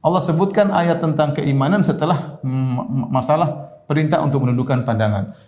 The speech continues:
"Qulil mu'minina yaghuddu min absarihim wa yahfazu furujahum, dzalika azka lahum, innallaha khabirum bima yasna'un. Wa qulil mu'minati yaghuddna min absarihinna wa yahfazna furujahun, wa la yubdina zinatahunna illa ma dhahara minha." Ya, "Waliyadribna bi khumurihinna ala wujuhihim," dan seterusnya.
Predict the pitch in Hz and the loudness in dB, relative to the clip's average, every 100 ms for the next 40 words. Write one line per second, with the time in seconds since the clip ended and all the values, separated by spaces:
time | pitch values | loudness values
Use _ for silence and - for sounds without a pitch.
0 | _ 175 180 160 160 151 165 156 143 135 | _ 2 4 4 2 4 4 4 2 2
1 | 151 143 139 143 127 139 165 170 143 131 | 2 2 2 2 0 2 2 2 2 2
2 | 139 127 127 123 123 175 151 147 151 147 | 0 0 0 0 2 2 2 2 2 2
3 | 131 107 127 165 156 139 131 135 127 127 | 0 2 0 2 2 0 0 2 2 2
4 | 127 110 127 131 185 190 - - - 143 | 0 0 0 2 2 0 -6 -6 -2 2
5 | 285 277 220 196 190 175 165 170 151 165 | 4 4 4 4 4 4 4 2 2 2
6 | 160 156 156 147 135 143 139 139 131 123 | 2 2 2 2 2 2 4 4 2 2
7 | 131 123 123 123 123 117 110 117 95 - | 0 0 0 0 0 0 0 0 0 -6
8 | - - 127 147 143 131 135 139 123 135 | -16 -4 2 4 4 4 4 4 4 2
9 | 127 127 127 123 131 123 123 117 117 113 | 2 2 2 0 0 0 0 0 0 0
10 | 113 107 104 - - _ _ _ _ _ | 0 -2 -4 -8 -18 _ _ _ _ _
11 | 117 117 - - 123 127 123 123 113 127 | -8 -8 -10 -4 0 2 4 2 2 0
12 | 120 127 123 123 120 127 127 127 123 120 | 0 0 2 2 2 2 2 2 2 2
13 | 123 127 139 160 127 123 | 2 2 4 4 4 2